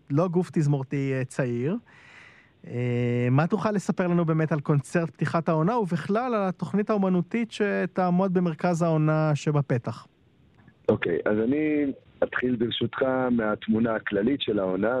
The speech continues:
Speaker 2: ואז בעצם אני אגש ל-, לקונצרט פתיחה עצמו.
Speaker 1: בבקשה.
Speaker 2: בעונה הזאת אנחנו מ-, מנסים, אה, לשרטט מעין ציר זמן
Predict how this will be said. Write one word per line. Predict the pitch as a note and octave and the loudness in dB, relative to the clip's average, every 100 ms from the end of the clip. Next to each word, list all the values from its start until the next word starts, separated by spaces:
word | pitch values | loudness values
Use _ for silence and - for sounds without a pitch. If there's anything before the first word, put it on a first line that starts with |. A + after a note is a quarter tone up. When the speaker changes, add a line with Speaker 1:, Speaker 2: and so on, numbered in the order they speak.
| A2 | -2
Speaker 2:
ואז | F#2+ G#2 G2+ | -2 0 -2
בעצם | F#2+ G#2 - G#2+ G2+ - _ _ | 0 -2 0 -2 -2 -4 _ _
אני | - G2 | 0 0
אגש | F#2+ A2 G#2+ - - - - | 2 0 -2 -6 -12 -12 -4
ל-, | F2 E2+ - _ _ _ - | -2 -2 -6 _ _ _ -4
לקונצרט | G2 - G2 A2 G2+ | -4 -2 -2 0 -2
פתיחה | - G2 G2 | -4 -2 0
עצמו. | F#2 - - C#3+ C#3 _ - | -2 0 0 0 -4 _ -14
Speaker 1:
בבקשה. | A2+ A#2 G2+ - _ _ _ - | -10 -10 -10 -14 _ _ _ 0
Speaker 2:
בעונה | G#2+ A2 A2+ C3+ | 2 2 2 0
הזאת | C3+ C3 - | 0 -2 0
אנחנו | A#2 A2 A2 | -2 0 0
מ-, | G#2+ G#2 G2+ | 0 0 2
מנסים, | G#2 G#2 - C3+ C#3 C3 | 2 0 0 0 2 2
אה, | B2+ A2+ G#2+ G#2 G2+ G2 G2 - _ _ _ _ | 2 0 0 0 -2 -4 -10 -12 _ _ _ _
לשרטט | G#2 G#2 A2+ G2 - C3 B2+ B2 - - _ - - - _ - | -2 0 0 -2 0 0 0 -2 -8 -20 _ -20 -20 -20 _ -2
מעין | - C3+ C3 B2+ - | 0 2 0 0 0
ציר | C#3+ B2 F#2+ | 0 0 0
זמן | A2+ A#2+ A#2+ A#2+ | 2 2 0 0